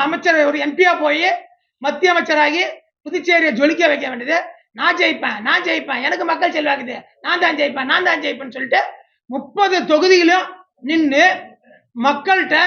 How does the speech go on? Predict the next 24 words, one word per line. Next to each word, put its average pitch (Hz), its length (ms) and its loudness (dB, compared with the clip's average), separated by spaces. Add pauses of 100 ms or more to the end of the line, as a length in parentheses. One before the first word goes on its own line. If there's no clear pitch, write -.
(300)
இருந்து 320 300 0 (520)
பாரதிய 311 320 2
ஜனதா 339 240 4
கட்சிக்கு 320 360 2 (200)
ஓட்டை 330 220 2 (200)
கம்மியா 339 300 2
வாங்கி 277 180 -4
கொடுத்துட்டு 240 440 -2 (640)
திருப்பி 403 360 2 (480)
ஒரு 285 160 4 (500)
நாடாளுமன்றத்துல 349 920 2
இருந்து 359 220 4 (500)
தோல்வியை 339 360 4
சந்திச்ச 302 360 0
உங்களுக்கு 302 420 0 (680)
என்ன 294 120 -2 (480)
மாநிலத்தை 359 520 2 (560)
ஆளுகின்ற 330 380 2 (480)
ஒரு 294 180 -2
மந்திரி 330 240 4 (100)
பதவிக்கு 330 360 2
எப்படி 381 180 2
தகுதி 330 300 2
இருக்குது? 302 220 2